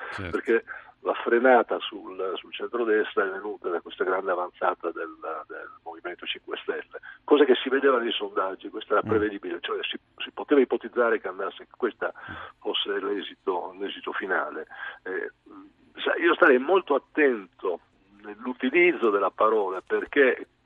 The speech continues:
Speaker 2: comunque, voglio dire, eh, la Lega ha una lunga storia di governo ormai,
Speaker 1: Sì, ma
Speaker 2: quindi
Speaker 1: infatti io è questo che non condivido, cioè
Speaker 2: No.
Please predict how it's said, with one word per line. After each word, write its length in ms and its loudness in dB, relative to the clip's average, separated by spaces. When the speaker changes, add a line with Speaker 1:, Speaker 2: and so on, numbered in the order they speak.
Speaker 2:
comunque, 600 2
voglio 240 -10
dire, 360 -2
eh, 340 -14
la 120 -4
Lega 240 4
ha 20 6
una 180 2
lunga 440 2
storia 340 0
di 80 -4
governo 600 -2
ormai, 20 -20
Speaker 1:
Sì, 120 -8
ma 220 -4
Speaker 2:
quindi 40 0
Speaker 1:
infatti 420 -2
io 120 0
è 80 -4
questo 400 -4
che 100 -6
non 140 -4
condivido, 480 -6
cioè 160 -4
Speaker 2:
No. 100 -8